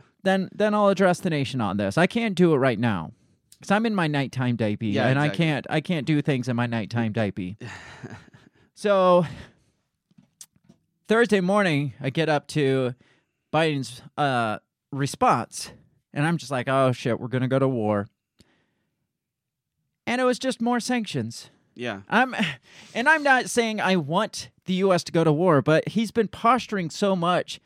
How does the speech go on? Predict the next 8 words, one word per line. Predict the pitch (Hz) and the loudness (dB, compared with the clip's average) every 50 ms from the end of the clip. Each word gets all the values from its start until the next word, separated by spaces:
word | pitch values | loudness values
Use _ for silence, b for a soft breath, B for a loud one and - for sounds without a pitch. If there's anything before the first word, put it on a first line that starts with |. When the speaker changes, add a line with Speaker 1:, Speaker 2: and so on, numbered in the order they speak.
| b b | b b
Speaker 1:
Yeah. | 147 143 120 107 98 - | -2 -2 -2 -2 -4 0
Speaker 2:
lately | 156 180 202 185 156 156 151 143 | 4 4 4 4 4 2 2 2
that | 151 143 143 - - | 2 2 2 2 0
if | 156 143 - | -2 -2 2
Russia | 170 180 208 - - 190 | 2 2 4 4 2 0
attacks, | 143 - - 202 196 175 147 131 - - - - _ _ _ _ _ _ _ _ _ _ _ _ _ _ _ _ _ _ | -2 0 2 4 4 4 4 2 0 -6 -14 -18 _ _ _ _ _ _ _ _ _ _ _ _ _ _ _ _ _ _
uh, | - 160 156 147 135 123 | 0 2 4 4 2 2
military | 120 143 180 208 208 185 - 196 180 165 156 160 156 143 107 | 0 0 0 0 0 0 0 2 2 4 4 2 2 0 -2